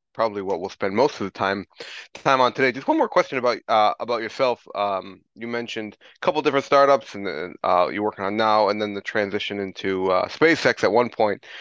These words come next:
Do you, which do you prefer? Do you prefer the small startup,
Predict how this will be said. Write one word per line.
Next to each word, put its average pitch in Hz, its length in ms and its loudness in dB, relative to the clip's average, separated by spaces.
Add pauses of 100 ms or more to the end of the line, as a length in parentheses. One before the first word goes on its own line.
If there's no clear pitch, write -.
(160)
Do 127 100 -4
you, 185 400 0
which 151 220 -2
do 160 80 -2
you 156 160 2
prefer? - 340 -2
Do - 280 -12
you 101 40 -10
prefer 110 400 0
the 101 560 -6 (320)
small 123 380 4
startup, 131 560 6